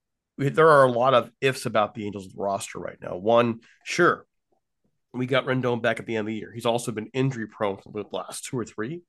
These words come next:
You had Walshy who got hurt and who was not having a good season before that. So he gives you versatility, he gives you depth. And if worse comes to worse,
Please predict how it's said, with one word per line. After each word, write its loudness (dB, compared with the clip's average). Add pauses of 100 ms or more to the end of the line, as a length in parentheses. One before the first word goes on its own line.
(760)
You -10
had 2
Walshy -2
who 0
got 2
hurt 2 (1120)
and -6
who -6
was -2
not -4
having -4
a -4
good -6
season -6
before 0
that. 2 (460)
So 0
he 0
gives 2
you 0
versatility, 0
he -6
gives -4
you -4
depth. -2 (640)
And 2 (680)
if -4
worse 2
comes 2
to 0
worse, 0